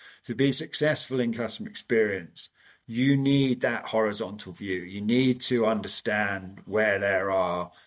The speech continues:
gaps between processes in your organization. You need to understand where one handoff from one part of the journey that might be owned completely by your product team or whatever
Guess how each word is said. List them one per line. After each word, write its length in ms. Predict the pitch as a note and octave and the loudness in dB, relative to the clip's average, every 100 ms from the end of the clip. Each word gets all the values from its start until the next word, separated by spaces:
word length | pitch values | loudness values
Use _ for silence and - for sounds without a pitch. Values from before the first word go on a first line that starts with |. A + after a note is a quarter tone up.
| _ _ | _ _
gaps 460 | A#2+ A#2 A2 - - | -2 0 0 -4 -8
between 800 | - A2+ - G#2 G#2+ G2+ F#2+ F#2+ | -6 -8 -4 0 2 0 -4 -6
processes 800 | G#2 G#2+ G2 A2 F2+ - F#2+ F#2+ | -2 -2 0 -4 -4 -4 -4 -6
in 120 | F2+ | -4
your 220 | F#2 F#2+ | -2 0
organization. 720 | E2+ F2+ F#2 F#2 G2 F2+ - | 0 0 -2 0 0 0 -4
You 140 | G2 G2+ | -6 -4
need 200 | G2+ F2 | -4 -4
to 120 | G#2 | -4
understand 640 | G2+ F#2+ - G#2+ G#2 F#2 | -4 -6 -4 -2 -2 -4
where 160 | F#2+ F#2+ | -4 -2
one 240 | G#2 G2+ | -2 -2
handoff 720 | F#2 A#2 G#2 G2 G2+ F#2+ - - - - - | -2 -2 -2 0 0 0 -6 -14 -20 -20 -12
from 200 | - G#2+ | -4 2
one 200 | A2+ G#2+ | 2 2
part 240 | G#2 A2+ G#2 | 2 0 0
of 60 | |
the 60 | G2+ | -4
journey 360 | G#2+ A#2 A2+ | 0 2 2
that 160 | G#2+ A2 | -4 -4
might 340 | A2 G#2+ G#2 | 0 0 -2
be 120 | A2+ G#2+ | 0 2
owned 360 | G#2 G#2 F#2+ | 2 0 -4
completely 640 | - G#2+ - A#2+ A#2 A#2 G#2 | -10 -10 -2 0 0 -2 0
by 540 | G#2+ G2+ G2+ F#2+ F#2 _ _ - - - _ _ _ _ _ _ _ - | 2 2 2 0 -6 _ _ -20 -20 -20 _ _ _ _ _ _ _ -20
your 140 | - F#2+ | -16 -14
product 480 | - B2 G#2+ - | -4 0 0 0
team 260 | - G#2 G2+ | -4 -4 -4
or 80 | E2+ | -6
whatever 760 | G2+ C3+ B2+ A2 G2+ G2 F#2+ | -2 0 0 2 0 0 -4